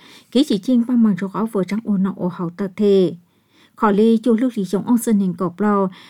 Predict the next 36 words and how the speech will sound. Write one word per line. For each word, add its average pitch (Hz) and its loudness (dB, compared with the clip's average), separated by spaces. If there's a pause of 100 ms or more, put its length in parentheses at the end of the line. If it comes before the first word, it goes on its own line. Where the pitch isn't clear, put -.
(520)
tư 277 4
muôn 254 6
tới 220 2 (640)
công 277 4
hiện 233 6
chẳng 208 0
sinh 214 0
ra 233 2
dù 208 -2
một 190 0
ô 240 0
bố 180 2
bị 240 2
dự 208 0
dàng 185 -2
lưu 214 2
chế 208 -2
làng 226 -4
lùa, 190 2 (240)
xã - -2
hội 202 0
sự 233 -2
biến 214 2
động 220 0
một 185 -2
ô 240 2
sinh 226 2
trò 196 -2
bố 180 -2
tỉ 175 -4
nhà. 185 0 (320)
Chẳng 233 4
sinh 220 0
ra 262 -2
một 220 4
chú 220 -2